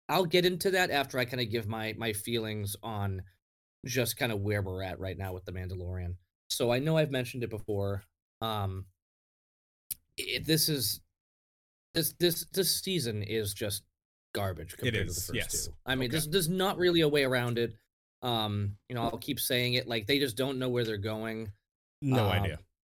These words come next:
Speaker 1: it, it, it's, it's not that we don't know where they're going, it's just that they don't know where they're going. And the only excuse I can come up with is that they're just using this season to set up other spinoffs.
Speaker 2: Possible.
Speaker 1: And it's the only ex-,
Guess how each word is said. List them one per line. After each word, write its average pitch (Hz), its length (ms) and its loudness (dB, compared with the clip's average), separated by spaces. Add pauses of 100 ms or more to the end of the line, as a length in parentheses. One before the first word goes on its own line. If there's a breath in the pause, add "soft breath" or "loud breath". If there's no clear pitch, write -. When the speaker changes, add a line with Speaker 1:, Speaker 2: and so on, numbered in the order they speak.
(540)
Speaker 1:
it, - 200 -10
it, - 880 -8
it's, 190 360 4
it's 214 200 4
not 254 160 4
that 190 80 6
we 190 240 4
don't 185 180 4
know 117 140 -2
where 113 140 0
they're 104 100 0
going, 98 320 -2
it's 117 140 -4
just - 140 -6
that - 140 -8
they 131 140 2
don't 113 220 -2
know 104 80 -4
where 104 100 0
they're 92 100 -4
going. 90 300 -6 (320 loud breath)
And 165 160 4
the 160 160 4
only 220 580 2 (440 loud breath)
excuse 180 500 -2
I 175 80 2
can 160 160 -6
come 127 220 -2
up 147 160 -6
with 185 260 -2 (640)
is 139 480 4 (300)
that 143 180 0
they're 147 140 8
just 165 300 4
using 160 400 4
this 151 200 4
season 151 380 0
to 135 100 2
set - 220 2
up 135 220 0
other 113 180 -2
spinoffs. 87 680 -6 (1500)
Speaker 2:
Possible. 226 340 -4
Speaker 1:
And 151 80 4
it's - 100 2
the 156 140 8
only 185 240 8
ex-, - 220 2